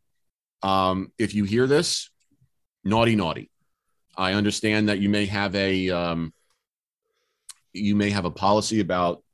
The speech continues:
talking to media, and maybe it was a calculated decision. Uh, but there are a lot of organizations out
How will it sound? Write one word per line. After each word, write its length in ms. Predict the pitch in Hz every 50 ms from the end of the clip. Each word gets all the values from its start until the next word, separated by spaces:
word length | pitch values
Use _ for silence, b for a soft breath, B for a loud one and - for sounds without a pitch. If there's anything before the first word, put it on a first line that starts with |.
| _ _ _ _ _
talking 280 | - 95 92 85 92 87
to 80 | 90
media, 480 | 87 92 104 113 107 110 110 110 110 107
and 260 | 104 98 92 90 90 -
maybe 300 | - 95 95 95 87 98
it 80 | 95 95
was 160 | 92 92 78
a 40 | 85
calculated 580 | - - 92 92 92 - 92 92 92 87 87 76
decision. 640 | 80 80 - - 107 113 104 135 135 139 143 - _ b b b b b b b b b b _ _ _
Uh, 260 | 90 92 90 90 87
but 180 | 78 107 107 -
there 140 | 123 123 117
are 80 | 117
a 80 | 120 120
lot 220 | 123 135 165 208
of 100 | 220 165
organizations 800 | 151 151 147 143 139 123 110 101 113 113 120 120 - 107 92 -
out 200 | 90 85 82 78